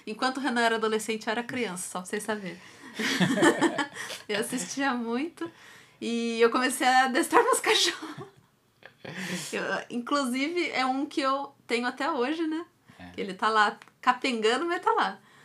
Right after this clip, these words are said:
Speaker 2: Não, ele tá
Speaker 1: E
Speaker 2: ótimo.
Speaker 1: tá ótimo. Aí eles passavam pelo portão, assim, a gente tinha lá em casa um corredor que dava pro quintal, né? Não era pra rua. Mas a gente abria o portão e eles, vrum, passavam pra entrar dentro de casa. Minha mãe ficava louca da vida, né?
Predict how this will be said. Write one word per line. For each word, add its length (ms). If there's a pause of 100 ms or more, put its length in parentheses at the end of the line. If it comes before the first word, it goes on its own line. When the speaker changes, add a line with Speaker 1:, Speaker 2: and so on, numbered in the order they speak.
(320)
Speaker 2:
Não, 100
ele 200
tá 100
Speaker 1:
E 80
Speaker 2:
ótimo. 480
Speaker 1:
tá 180
ótimo. 480 (440)
Aí 300
eles 380
passavam 460
pelo 180
portão, 400
assim, 220
a 40
gente 220
tinha 160
lá 80
em 60
casa 240
um 40
corredor 560
que 140
dava 260
pro 140
quintal, 460
né? 260
Não 240
era 140
pra 140
rua. 360 (320)
Mas 220
a 40
gente 240
abria 420 (140)
o 60
portão 300
e 40
eles, 100
vrum, 300 (160)
passavam 460
pra 140
entrar 180
dentro 180
de 100
casa. 260
Minha 120
mãe 120
ficava 280
louca 300
da 100
vida, 280
né? 120